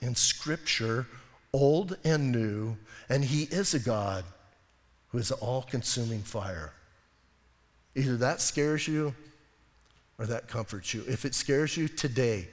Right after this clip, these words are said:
today, call on the name of the Lord and you will be saved. Let's stand up and pray. Father, tough stuff to kinda tiptoe through this morning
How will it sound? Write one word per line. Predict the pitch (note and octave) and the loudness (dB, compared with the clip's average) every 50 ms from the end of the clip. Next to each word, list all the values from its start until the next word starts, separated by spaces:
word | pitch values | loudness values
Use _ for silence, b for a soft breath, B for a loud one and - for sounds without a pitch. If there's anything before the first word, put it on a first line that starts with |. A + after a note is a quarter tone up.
| B B B B B - | B B B B B -2
today, | - D#3 C3 A#2 C3+ C3 B2+ A#2+ G#2 F#2+ - - - - - | 0 0 2 2 2 2 2 2 0 -2 -6 -14 -20 -20 -12
call | - - C3 B2+ B2 | -4 0 2 2 2
on | B2 B2 | 2 2
the | A#2+ A#2 | 0 0
name | A2+ A#2 A2+ A2 | 0 0 -2 -2
of | A2+ G#2+ | -2 -2
the | G#2+ G#2 | -2 -4
Lord | G#2 G#2 G#2 G2+ F#2 E2+ E2+ - - b b b b b | -2 -2 -2 -2 -2 -4 -6 -8 -12 b b b b b
and | - A2 G#2 | -4 -4 -2
you | G#2 G#2+ | -2 -2
will | G#2+ G#2+ G#2+ G2+ | -2 -2 -4 -4
be | G2 - G#2+ | -4 -6 -6
saved. | G2 - - G#2+ F#2+ E2+ D#2+ D#2 - - B B B | -4 -4 -4 -4 -6 -8 -8 -10 -12 -16 B B B
Let's | - B2 B2 - | -2 2 4 4
stand | - - C3 A#2+ A2 A#2 | 4 4 4 2 2 0
up | A2+ - - | -2 -2 -4
and | G2+ F#2 | -8 -8
pray. | - - A2+ G2 F2 D#2 - - - - - - - _ _ _ - - - - _ - - - - - - - - - - - - - - - - - - - - - - - - - - - - - - - B B B B B B B B B B B B B B B B - _ _ - - _ _ _ _ _ - - | -6 -6 -4 -4 -4 -6 -10 -14 -20 -20 -20 -20 -20 _ _ _ -20 -20 -20 -20 _ -20 -20 -20 -20 -20 -20 -20 -20 -20 -20 -20 -20 -20 -20 -20 -20 -20 -20 -20 -20 -20 -20 -20 -20 -20 -20 -20 -20 -14 -14 -14 B B B B B B B B B B B B B B B B -20 _ _ -20 -20 _ _ _ _ _ -14 0
Father, | - - F3 F3 E3 F3 E3 D#3 E3 - - B B B B B B B B B B - - - - - - - - - - _ - - - - - _ - - - | 6 8 8 8 10 8 6 6 4 2 -4 B B B B B B B B B B -20 -20 -20 -20 -20 -20 -20 -20 -20 -20 _ -20 -20 -20 -20 -20 _ -20 -10 0
tough | - F3+ G3+ G3 - | 6 6 6 8 6
stuff | - - - G3 F3+ D#3 C#3+ - - | 2 6 8 8 8 8 6 6 0
to | D3+ | -2
kinda | C3 - D#3 D3 C#3 C#3 C#3 B2+ - - | 0 6 6 6 6 6 4 0 2 4
tiptoe | - F#3 - - - - C#3 B2+ | 4 4 4 2 2 2 2 2
through | A2+ - B2+ B2+ B2+ | 2 0 2 2 2
this | A2+ A#2 A2 - - | 2 2 2 2 2
morning | B2+ B2 B2 A2+ G#2+ G#2 F#2 F2 | 2 2 2 2 0 -2 -6 -8